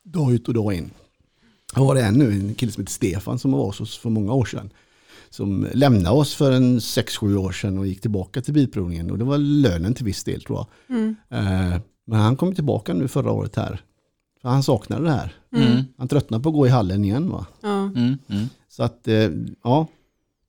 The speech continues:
Speaker 1: Men samtidigt så är det så att när det är riktigt busväder, va, så <laughs> då är
Speaker 2: Ja,
Speaker 1: vi
Speaker 2: då är
Speaker 1: där
Speaker 2: det inte
Speaker 1: ute.
Speaker 2: kul.
Speaker 3: Mm. Om man blir stannad i en kontroll, får man kaffe då?
Speaker 1: Nej, tyvärr inte regelmässigt. Men det har hänt att, eh, man har bjudit på det.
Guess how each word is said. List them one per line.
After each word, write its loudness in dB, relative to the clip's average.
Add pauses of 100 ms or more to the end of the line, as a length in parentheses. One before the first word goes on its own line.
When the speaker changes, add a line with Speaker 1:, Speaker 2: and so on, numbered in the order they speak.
(300)
Speaker 1:
Men 2
samtidigt 4
så 6
är 8
det 6
så 4
att 4
när 4
det 4
är 4
riktigt -4
busväder, 2
va, 0
så -2
<laughs> -4
då 0
är 4
Speaker 2:
Ja, 4
Speaker 1:
vi 2
Speaker 2:
då 2
är 4
Speaker 1:
där 6
Speaker 2:
det 8
inte 0
Speaker 1:
ute. 2
Speaker 2:
kul. 0 (440)
Speaker 3:
Mm. 2 (1300)
Om -4
man 4
blir 4
stannad 4
i 4
en 6
kontroll, 2
får 2
man 4
kaffe -2
då? 2 (680)
Speaker 1:
Nej, 6
tyvärr 6
inte 6
regelmässigt. 2 (140)
Men 2
det 6
har 8
hänt 6
att, 2
eh, 4
man 6
har 4
bjudit 2
på -4
det. -10